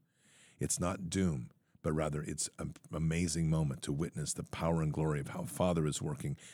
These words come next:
to create a greater moment for all, not just a greater moment for few.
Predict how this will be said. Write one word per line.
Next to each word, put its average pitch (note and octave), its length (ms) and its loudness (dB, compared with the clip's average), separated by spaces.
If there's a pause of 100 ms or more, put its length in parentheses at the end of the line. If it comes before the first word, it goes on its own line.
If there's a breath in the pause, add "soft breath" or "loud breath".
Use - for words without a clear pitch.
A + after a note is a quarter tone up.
(200 loud breath)
to D#2 120 -2
create D2+ 440 -2 (200 soft breath)
a F2+ 60 -2
greater F2 340 2
moment D#2+ 360 2
for - 200 -6
all, D#2+ 300 0
not C#2 160 -4
just - 160 -6
a D#2+ 60 2
greater C#2 300 0
moment C2 300 -4
for - 120 -8
few. C2 260 -6